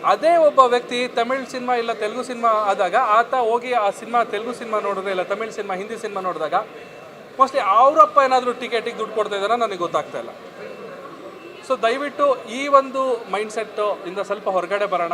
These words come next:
ನಮ್ಮ ಕನ್ನಡದವರು ನಮ್ಮ ಕನ್ನಡದವ್ರನ್ನೇ ಬೆಳೆಸಬೇಕಾಗಿದೆ, ಬೇರೆ ಇನ್ಯಾರೂ ಬರೋದಿಲ್ಲ ನಮ್ಮ ಸಪೋರ್ಟ್ಗೆ.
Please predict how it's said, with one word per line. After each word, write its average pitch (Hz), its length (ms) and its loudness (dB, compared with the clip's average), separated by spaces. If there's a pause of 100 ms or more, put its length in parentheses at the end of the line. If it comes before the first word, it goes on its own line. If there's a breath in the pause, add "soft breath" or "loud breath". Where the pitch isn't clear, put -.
ನಮ್ಮ 170 220 -4
ಕನ್ನಡದವರು 196 520 -4
ನಮ್ಮ 170 260 -2
ಕನ್ನಡದವ್ರನ್ನೇ 175 540 -2
ಬೆಳೆಸಬೇಕಾಗಿದೆ, 143 920 -8
ಬೇರೆ 180 200 -2
ಇನ್ಯಾರೂ 170 280 0
ಬರೋದಿಲ್ಲ 160 380 -2
ನಮ್ಮ 139 180 -8
ಸಪೋರ್ಟ್ಗೆ. 139 420 -8